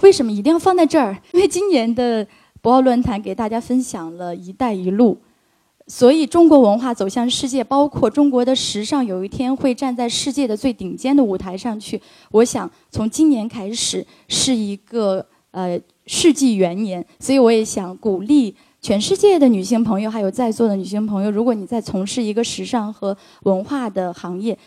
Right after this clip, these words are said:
即使现在没有取得很大的成就，也一定要坚持下去。未来的几年一定是我们的黄金时代。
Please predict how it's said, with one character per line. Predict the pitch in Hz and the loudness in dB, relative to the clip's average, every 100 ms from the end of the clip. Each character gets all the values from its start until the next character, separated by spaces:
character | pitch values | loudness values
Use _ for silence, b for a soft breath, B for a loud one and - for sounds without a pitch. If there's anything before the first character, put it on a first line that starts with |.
| b | b
即 | - 262 | -4 -2
使 | 285 | -2
现 | 226 302 285 | -2 0 0
在 | 285 262 | 0 -2
没 | 202 | -4
有 | 202 | -6
取 | 196 - 190 | -8 -8 -6
得 | 185 196 | -4 -6
很 | 220 | -6
大 | - 226 | -6 -4
的 | 202 | -6
成 | - 185 | -6 -10
就， | 190 208 b b b | -8 -8 b b b
也 | 202 196 | 0 0
一 | 202 | 0
定 | 277 | 0
要 | 285 | 0
坚 | 202 254 | 0 -2
持 | 254 | -2
下 | 202 196 | -6 -6
去。 | 196 - 190 b - | -8 -8 -12 b 0
未 | 330 302 | 2 2
来 | 196 185 | -2 -4
的 | 208 185 - _ _ | -2 -2 -6 _ _
几 | - 196 | -6 -4
年 | 185 180 190 | -4 -6 -8
一 | 196 | -6
定 | 262 277 | 2 2
是 | 247 - 247 | 2 -4 -2
我 | 196 175 | -2 -4
们 | 180 175 - _ 190 | -8 -10 -12 _ -8
的 | 185 | -2
黄 | 202 190 | 0 0
金 | 202 294 | 4 4
时 | 294 - | 4 -4
代。 | - 180 | -10 -14